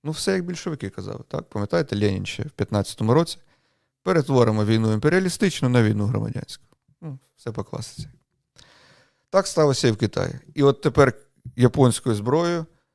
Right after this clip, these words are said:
в підсумку вони перемагають Китайську Республіку Гоміндан і примушують її до відступу на острів Тайвань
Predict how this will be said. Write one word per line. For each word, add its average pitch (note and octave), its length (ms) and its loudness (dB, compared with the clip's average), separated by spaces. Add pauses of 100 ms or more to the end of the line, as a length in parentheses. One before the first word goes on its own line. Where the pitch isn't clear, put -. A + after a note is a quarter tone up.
(100)
в - 80 -20
підсумку C3+ 520 -2
вони G#2+ 220 -2
перемагають G#2+ 800 0 (1300)
Китайську A2 500 2
Республіку G2+ 580 -2
Гоміндан G#2 540 0 (680)
і A2+ 180 -4
примушують C3 800 -4
її C3 320 -2 (280)
до G2+ 160 -8
відступу A2+ 460 -4
на G2 140 -6
острів G2+ 340 -8
Тайвань F#2 480 -10